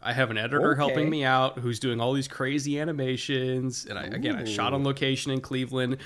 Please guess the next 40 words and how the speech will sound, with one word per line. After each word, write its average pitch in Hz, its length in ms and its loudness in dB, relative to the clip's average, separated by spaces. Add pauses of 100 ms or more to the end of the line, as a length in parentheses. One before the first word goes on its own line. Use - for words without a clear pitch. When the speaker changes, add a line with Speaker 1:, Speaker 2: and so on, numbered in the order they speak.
(220)
Speaker 1:
I'm 113 80 -6
going 127 340 4
through 117 200 -4
all 151 560 2
the, 143 400 0
you 139 120 -2
know, 117 120 0
the 117 80 -2
Cardinals' 135 420 0
offensive 127 440 -2
tendencies 123 680 0
and 110 100 -2
then, 110 200 -4 (280)
you 110 100 -4
know, 104 160 -4
some 120 280 0
things 139 460 6
that 123 340 0 (320)
the 113 80 -4
Browns 123 340 2
defense 120 400 0
did 160 180 4
against 147 260 2
the 139 60 0
Cardinals 110 540 -2
where, 107 200 -6 (120)
you 110 100 -6
know, 98 60 -4
we 104 100 -10
kinda 131 220 0
throw 131 240 4
out 117 100 4
the 120 60 -8
thirty-seven 123 540 0
points 120 280 -2
on 113 60 -6
the 104 80 -8
board 117 340 0
thing, 104 320 -4
but 104 200 -8